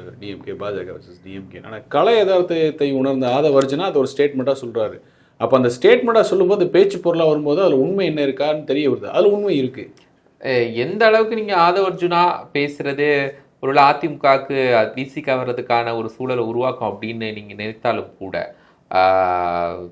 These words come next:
Speaker 2: திருமாவளவன் ரொம்ப ஸ்ட்ராங்கா சொல்லிட்டாரு. இரண்டாயிரத்தி இருபத்தி ஆறிலும் திமுகவோட தான் கூட்டணி, நாங்கள் கூட்டணியில வலுவா இருக்கோம் அப்படின்னு சொல்லிட்டாரு.
Speaker 1: நேத்துக்கு அவர் கொடுத்த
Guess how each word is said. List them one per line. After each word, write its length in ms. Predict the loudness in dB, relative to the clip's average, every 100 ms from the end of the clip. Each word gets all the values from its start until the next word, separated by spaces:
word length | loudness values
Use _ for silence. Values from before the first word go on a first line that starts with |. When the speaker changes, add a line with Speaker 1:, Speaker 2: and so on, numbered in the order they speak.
| _
Speaker 2:
திருமாவளவன் 500 | -4 0 0 0 -4
ரொம்ப 180 | -6 -10
ஸ்ட்ராங்கா 440 | -2 0 0 -2
சொல்லிட்டாரு. 380 | -4 -6 -4 -4 -4
இரண்டாயிரத்தி 640 | -4 -2 0 0 -4 -8
இருபத்தி 480 | -8 -6 -8 -8 -2
ஆறிலும் 480 | 2 2 0 -10 -14 -20 -20 _ _ _ _ _ _ _
திமுகவோட 400 | -8 -4 -4 -4
தான் 160 | -6 -10
கூட்டணி, 340 | -10 -8 -8 0
நாங்கள் 380 | 2 2 0
கூட்டணியில 440 | -4 -6 -6 -4 -2
வலுவா 320 | -2 2 2
இருக்கோம் 280 | 2 -4 -12
அப்படின்னு 160 | -14 -16
சொல்லிட்டாரு. 260 | -18 -16 -18 _ _ -14
Speaker 1:
நேத்துக்கு 260 | -10 -6
அவர் 180 | -6 -8
கொடுத்த 260 | -10 -12